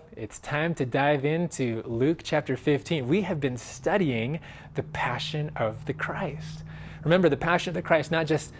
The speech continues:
his sufferings, but why he suffered. It's because he came to seek and to save the lost. You know,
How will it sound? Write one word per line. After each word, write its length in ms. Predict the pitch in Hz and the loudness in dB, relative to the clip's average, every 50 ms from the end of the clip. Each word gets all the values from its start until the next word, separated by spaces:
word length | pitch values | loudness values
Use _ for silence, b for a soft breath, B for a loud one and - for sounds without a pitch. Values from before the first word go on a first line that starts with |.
| B B B | B B B
his 180 | - 143 127 - | -2 -2 -2 0
sufferings, 640 | - - - - - - 143 127 120 117 113 104 | 0 0 0 0 0 -2 -4 -2 -2 -2 -4 -2
but 200 | 107 123 117 - | 0 0 0 0
why 360 | - 123 110 131 139 143 160 | -2 -6 -6 -4 -4 -4 -4
he 180 | 143 - 143 123 | -2 -2 -2 -4
suffered. 400 | - - 117 107 - - - - | -2 -2 -4 -4 -4 -8 -10 -10
It's 140 | 139 131 - | -10 -12 -8
because 400 | - 170 165 - 143 139 135 - | -8 -8 -6 -4 -6 -6 -4 -4
he 160 | 165 156 127 104 98 104 - - - - - | -4 -4 -4 -4 -8 -12 -14 -18 -20 -20 -16
came 400 | - - - - 196 185 147 131 | -14 -12 -6 -4 -2 -2 -2 -2
to 140 | - 123 113 | -4 -6 -8
seek 300 | - - - 190 170 - | -8 -6 -6 -4 -4 -4
and 100 | 160 139 | -4 -4
to 80 | 135 131 | -4 -4
save 400 | - - 180 170 151 147 143 139 - - - | -2 -2 0 0 0 0 -2 -4 -8 -10 -6
the 100 | - 147 | -4 -2
lost. 560 | 160 170 170 170 - - - - - - - B B B B B B B B B B B B B B - | -2 -2 -4 -4 -6 -10 -10 -12 -16 -20 -20 B B B B B B B B B B B B B B 0
You 60 | 160 | 2
know, 220 | 170 170 165 170 | 2 2 2 0